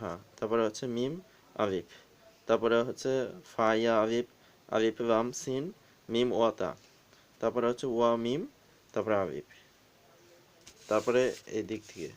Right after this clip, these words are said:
এই দিক থেকে ফিল আরদি ওয়াহু-, আহ, ওয়াহুয়াল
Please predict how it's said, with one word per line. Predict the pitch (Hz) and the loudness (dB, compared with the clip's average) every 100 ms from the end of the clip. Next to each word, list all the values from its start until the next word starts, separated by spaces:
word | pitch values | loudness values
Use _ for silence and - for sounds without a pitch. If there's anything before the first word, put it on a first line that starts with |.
| - - - - - - | -20 -20 -20 -20 -20 -6
এই | 117 | -4
দিক | 113 110 - | -4 -8 -12
থেকে | 110 85 - _ _ _ - - | -14 -12 -12 _ _ _ -20 -12
ফিল | - 131 120 | 0 6 8
আরদি | 123 135 151 262 - _ _ _ _ _ - _ _ _ - | 8 4 0 0 -6 _ _ _ _ _ -20 _ _ _ 4
ওয়াহু-, | 113 120 127 131 143 - - | 6 6 2 4 4 2 0
আহ, | 113 113 | 2 4
ওয়াহুয়াল | 117 120 131 131 151 | 4 2 2 4 2